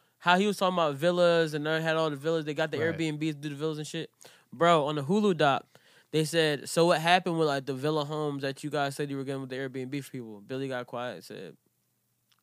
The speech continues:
Speaker 1: "You wanna know the truth?" He said, "What?"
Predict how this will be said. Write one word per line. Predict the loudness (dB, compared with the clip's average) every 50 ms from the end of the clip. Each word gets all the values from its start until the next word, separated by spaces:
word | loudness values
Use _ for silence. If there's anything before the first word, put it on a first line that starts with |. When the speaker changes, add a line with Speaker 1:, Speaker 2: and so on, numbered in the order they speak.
| _ _ _ _ -18
Speaker 1:
"You | -16 -14
wanna | -12 -12 -12
know | -14
the | -12
truth?" | -8 -6 -6 -6 -6 -8 -14 _ _ _ _ _ _ _ _ _ _ _ _ _ _
He | -20 -14
said, | -10 -8 -8 -8 -6
"What?" | -2 -2 0 -2 -2 -4